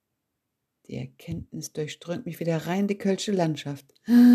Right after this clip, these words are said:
Der Kraftpumper. Über kurz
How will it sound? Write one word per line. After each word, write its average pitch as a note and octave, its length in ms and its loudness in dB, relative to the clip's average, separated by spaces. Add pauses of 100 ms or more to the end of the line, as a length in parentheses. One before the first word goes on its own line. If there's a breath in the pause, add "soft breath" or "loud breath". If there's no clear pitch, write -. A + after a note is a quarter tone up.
(840 loud breath)
Der G#3 180 4
Kraftpumper. F#3+ 1300 -4 (1800)
Über E3+ 220 -8
kurz - 560 -12